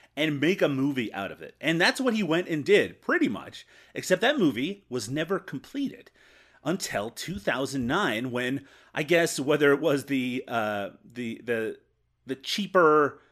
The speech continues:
technology that was available to allow him to complete it, or maybe people just, I don't, actually don't know the story of how it actually got discovered, but it was completed in two thousand nine, and then by, uh, two thousand twelve was the first time, I guess, it was shown,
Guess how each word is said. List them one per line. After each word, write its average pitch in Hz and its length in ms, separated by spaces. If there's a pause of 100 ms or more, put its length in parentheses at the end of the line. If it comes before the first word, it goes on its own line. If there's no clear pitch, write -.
(100)
technology 151 760
that 147 120
was 143 140
available 147 420
to 139 220
allow 127 240
him 135 160
to - 140
complete 240 400
it, 233 80
or 190 80
maybe 208 180
people 208 220
just, 190 200
I 175 120
don't, 208 120
actually 185 200
don't 175 100
know 151 80
the 139 80
story 175 300
of 113 60
how 131 120
it 123 80
actually 123 240
got 113 220
discovered, 170 500 (320)
but 143 200
it 170 180
was 156 120
completed 247 680
in 185 100
two 190 160
thousand 151 400
nine, 101 460 (400)
and 147 120
then 156 200
by, 135 160
uh, 131 240
two - 160
thousand 160 300
twelve 135 440
was 113 160
the 107 60
first - 260
time, 120 180
I 113 80
guess, 113 200
it - 60
was 98 100
shown, 117 560